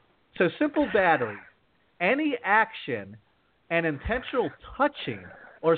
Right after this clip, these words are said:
striking of another person against a person's will, which when can you strike somebody that's not against their will?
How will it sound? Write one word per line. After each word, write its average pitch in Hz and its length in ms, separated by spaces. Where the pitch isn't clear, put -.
striking 240 400
of 202 80
another 175 300
person 156 420
against 156 320
a 180 80
person's 147 520
will, 120 460
which 170 220
when 196 180
can 202 160
you 165 180
strike 160 240
somebody 127 520
that's 123 200
not 147 200
against 120 260
their 117 100
will? 113 160